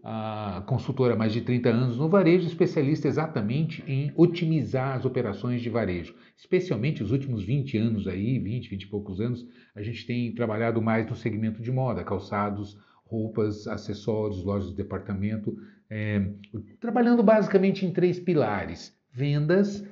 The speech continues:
a razão de existir de toda a loja é vender. É pra isso que se monta uma loja, é pra isso que se abre uma loja. Não é verdade?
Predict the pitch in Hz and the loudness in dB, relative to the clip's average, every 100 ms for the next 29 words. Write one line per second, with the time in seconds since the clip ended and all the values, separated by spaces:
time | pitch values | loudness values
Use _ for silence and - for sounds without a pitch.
0 | - 101 104 98 113 110 101 101 113 98 | -10 -2 0 2 2 0 -2 -2 -2 -2
1 | 98 165 185 165 123 117 127 127 143 143 | 4 8 10 10 10 8 8 6 2 -2
2 | - 113 95 113 104 82 - - - 98 | -8 -6 -2 -2 -2 -4 -8 -12 -6 -4
3 | 95 - - 113 117 110 104 95 90 101 | -6 -10 -6 -2 0 0 -2 -2 -4 -4
4 | 101 101 101 - - 101 104 117 107 85 | -4 -4 -4 -4 -4 -4 -4 -4 -4 -6
5 | - - _ _ 101 98 101 123 - | -10 -20 _ _ -6 -2 2 2 0